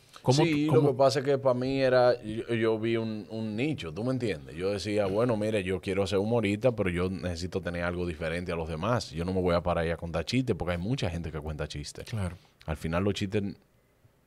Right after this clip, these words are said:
Speaker 2: tanto hecho. Eh, por ejemplo, contando chistes, Noel Ventura sacó algo sumamente diferente. Él buscó la forma de cómo caracterizarlo, que son chistes viejísimos algunos, pero que Noel te lo hace de una forma.
Speaker 1: Sí.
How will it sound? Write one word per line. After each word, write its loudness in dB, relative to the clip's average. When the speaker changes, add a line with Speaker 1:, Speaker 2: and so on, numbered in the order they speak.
Speaker 2:
tanto 4
hecho. 0
Eh, 0
por -2
ejemplo, 4
contando 4
chistes, 2
Noel 4
Ventura 6
sacó 4
algo 6
sumamente -2
diferente. 0
Él -4
buscó -2
la 2
forma 2
de 0
cómo 0
caracterizarlo, 2
que -4
son -4
chistes 4
viejísimos 4
algunos, 4
pero 8
que 0
Noel 4
te 2
lo 8
hace 6
de 4
una 6
forma. 4
Speaker 1:
Sí. 2